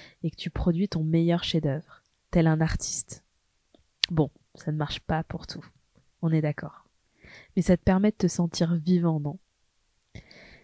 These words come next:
J'ai appelé ce podcast Pourquoi t'as fait ça ? Cette simple question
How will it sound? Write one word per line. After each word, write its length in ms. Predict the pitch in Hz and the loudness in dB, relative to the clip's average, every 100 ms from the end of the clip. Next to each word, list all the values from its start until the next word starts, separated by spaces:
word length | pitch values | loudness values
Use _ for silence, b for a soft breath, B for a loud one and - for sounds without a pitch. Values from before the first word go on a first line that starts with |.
| B | B
J'ai 160 | - 190 | 2 4
appelé 240 | 190 277 | 6 4
ce 120 | 254 208 | 4 4
podcast 720 | 180 - 190 196 - - - _ | 2 4 2 2 0 -14 -20 _
Pourquoi 360 | - 190 - 196 | -2 0 4 4
t'as 120 | 185 | 4
fait 140 | 170 170 | 0 -2
ça ? 240 | - - _ _ _ _ _ _ _ _ _ - | -4 -10 _ _ _ _ _ _ _ _ _ -8
Cette 280 | - 151 | -2 -2
simple 440 | - - 220 - 185 | 0 0 2 2 2
question 500 | 185 - - 165 | 0 -2 -6 -6